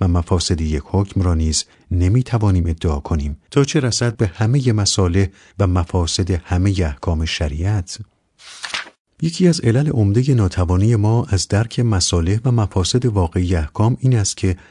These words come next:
مصالح و مفاسد احکام منحصر در مصالح و مفاسد دنیوی نیست، بلکه مصالح و مفاسد اخروی و معنوی را نیز شامل می‌شود که تأثیر آنها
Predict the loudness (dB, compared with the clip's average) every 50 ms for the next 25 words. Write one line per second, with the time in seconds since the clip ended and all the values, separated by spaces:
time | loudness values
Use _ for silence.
0 | _ _ _ _ 0 0 0 0 2 0 0 0 0 0 0 0 2 2 0 0
1 | 0 -2 0 0 0 0 0 0 -2 -2 -2 -2 0 0 0 0 -4 -8 -16 -12
2 | _ -2 0 2 2 2 2 0 0 -2 -4 -2 -2 -2 -2 0 0 0 0 0
3 | 0 0 0 0 0 -2 0 0 2 2 2 0 0 -2 -2 0 -2 -2 -4 -2
4 | -2 0 2 2 2 0 0 0 0 2 2 0 0 -2 -4 -6 -8 -12 _ _
5 | _ _ _ _ _ _ -4 -2 -2 0 0 2 2 2 2 2 0 0 0 0
6 | -2 0 0 0 2 0 0 0 -2 -2 -2 -2 -2 0 0 0 -2 -2 -2 -2
7 | -2 -2 -2 -4 -2 0 0 0 0 0 0 2 2 2 2 2 2 2 2 0
8 | 0 -2 -4 -2 0 0 0 0 0 0 0 0 -2 -2 -2 -2 -2 0 0 -2
9 | -2 -4 _ _ _ _ -4 -4 -4 -2 -2 -4 -4 -2 -2 -2 0 0 2 0
10 | 0 0 0 0 0